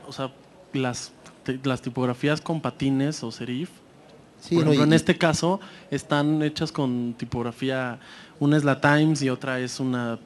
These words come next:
Speaker 1: tipo egipcia, y son tipografías muy bonitas que de alguna manera son serias, pero la página es seria, ¿no? Entonces también es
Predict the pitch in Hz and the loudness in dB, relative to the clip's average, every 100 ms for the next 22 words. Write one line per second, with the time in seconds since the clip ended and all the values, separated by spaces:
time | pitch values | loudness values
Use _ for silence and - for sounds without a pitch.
0 | - - 123 131 123 117 113 113 123 160 | -20 -16 -8 -6 -6 -6 -8 -10 -6 -4
1 | - - 143 247 - - - - 160 - | -4 -2 0 -2 -6 -20 -20 -10 -2 0
2 | 185 175 165 147 156 151 147 165 175 175 | 0 2 0 2 -2 -2 2 6 6 6
3 | 175 - 156 214 - - - - - - | 4 2 0 0 -8 -18 -20 -20 -14 -2
4 | 139 135 143 175 170 156 151 151 156 160 | 2 2 2 2 2 2 2 2 0 -2
5 | 156 202 180 160 156 196 - - - - | 0 2 4 4 4 0 -6 -14 -20 -6
6 | 135 127 123 123 120 170 185 170 143 - | -2 0 0 -2 0 0 0 -2 -4 -4
7 | 143 123 113 120 151 151 160 - 131 139 | -2 -2 -6 -6 -8 -8 -10 -6 -4 -2
8 | 151 156 - - - 156 139 | 0 -2 -8 -20 -6 -6 -6